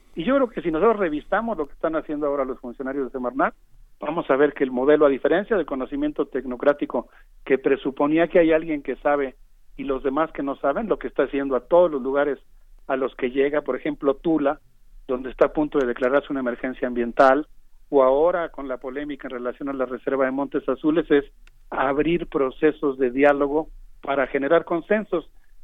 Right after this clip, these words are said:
Es algo que parecería muy obvio, pero antes no se hacía, porque había un modelo en el que se suponía que los científicos sabían cómo se resuelven los problemas y los demás, pues, tenían que ser ilustrados.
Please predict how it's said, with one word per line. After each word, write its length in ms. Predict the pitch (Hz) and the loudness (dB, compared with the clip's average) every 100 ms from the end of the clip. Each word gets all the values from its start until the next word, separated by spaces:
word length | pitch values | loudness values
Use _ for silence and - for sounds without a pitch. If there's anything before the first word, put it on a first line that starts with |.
| - | -16
Es 100 | - | -2
algo 200 | 175 165 | 0 0
que 120 | 143 143 | -4 -2
parecería 440 | 131 135 139 143 | -2 -2 -2 -2
muy 200 | 151 143 | 0 2
obvio, 260 | 165 190 160 | 2 2 0
pero 160 | 143 | 0
antes 240 | 151 151 139 | -2 -2 -4
no 120 | 139 | -4
se 140 | - | -4
hacía, 380 | 123 - 196 180 - - - - | -6 -2 -2 -2 -8 -16 -16 -12
porque 260 | - 135 156 | -6 0 2
había 180 | 147 156 | 4 2
un 80 | 156 | 2
modelo 300 | 151 156 151 | 2 2 0
en 60 | |
el 80 | 131 | -4
que 80 | - | -8
se 100 | 131 | -10
suponía 380 | 131 131 139 143 | -8 -6 -4 -4
que 120 | 131 | -4
los 120 | 123 | -6
científicos 560 | - 117 139 139 - 123 | -8 -8 -6 -2 -2 2
sabían 400 | 127 135 151 135 - - - - | 4 6 4 2 -8 -20 -14 0
cómo 280 | 151 147 | 0 0
se 100 | - | -4
resuelven 400 | 127 123 143 143 | -4 -2 0 0
los 120 | 135 123 | -2 -4
problemas 520 | 135 131 139 160 160 | -4 -2 0 -2 -4
y 40 | |
los 160 | 131 120 | -6 -4
demás, 300 | 123 135 135 - - - - - - | -2 0 -2 -6 -20 -20 -18 -18 -10
pues, 140 | 120 | -10
tenían 260 | - 139 135 | -4 -2 -2
que 120 | 143 | -2
ser 160 | - 135 | 0 -2
ilustrados. 600 | 123 117 147 185 208 | -2 -2 4 4 4